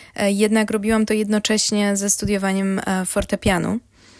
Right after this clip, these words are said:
I no, okazało się to niemożliwe, ponad moje siły. E, zdecydowałam się na kontynuowanie,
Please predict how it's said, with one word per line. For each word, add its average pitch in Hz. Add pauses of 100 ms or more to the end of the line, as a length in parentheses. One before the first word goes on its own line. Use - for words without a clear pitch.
(960)
I 220
no, 214
okazało 208
się 202
to 202
niemożliwe, 208
ponad 196
moje 196
siły. 165
E, 185 (880)
zdecydowałam 208
się -
na 190
kontynuowanie, 190